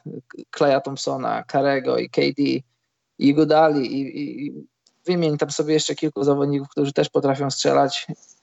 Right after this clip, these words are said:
Cały czas rozciągasz grę, cały czas jesteś w stanie to robić i cały czas masz K D, który mo-, który, który potrafi operować w każdym punkcie boiska i tyłem do kosza, i przodem do kosza, i, i potrafi kreować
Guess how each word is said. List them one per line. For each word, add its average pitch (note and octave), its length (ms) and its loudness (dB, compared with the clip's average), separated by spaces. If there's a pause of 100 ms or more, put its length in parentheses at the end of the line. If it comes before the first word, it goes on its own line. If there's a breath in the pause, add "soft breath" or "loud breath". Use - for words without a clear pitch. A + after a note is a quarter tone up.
(1200)
Cały E3 260 4
czas D#3+ 300 2
rozciągasz C#3 520 -6
grę, C3 380 -4
cały C#3+ 200 0
czas C#3+ 180 -2
jesteś C#3 260 -6
w - 20 -18
stanie C#3+ 260 -2
to C#3 120 0
robić C#3 360 0
i C#3+ 80 -10
cały D3 200 2
czas C#3+ 220 0
masz C#3+ 180 0
K - 120 0 (140)
D, D3 120 4
który C#3+ 260 -2
mo-, C#3+ 220 -2
który, C#3+ 500 0
który D3 200 2
potrafi D3 400 0
operować D3 460 4
w - 20 -20
każdym C#3 360 0
punkcie C#3 340 -8
boiska C3 440 -6
i A#2+ 100 -8
tyłem D3+ 300 2
do C#3+ 100 -2
kosza, C3+ 260 -2
i B2+ 40 -2
przodem D3 320 2
do C#3+ 100 -4
kosza, C#3 280 0
i, C3+ 220 0
i C3+ 80 0 (340 loud breath)
potrafi D3+ 380 2
kreować D3 440 4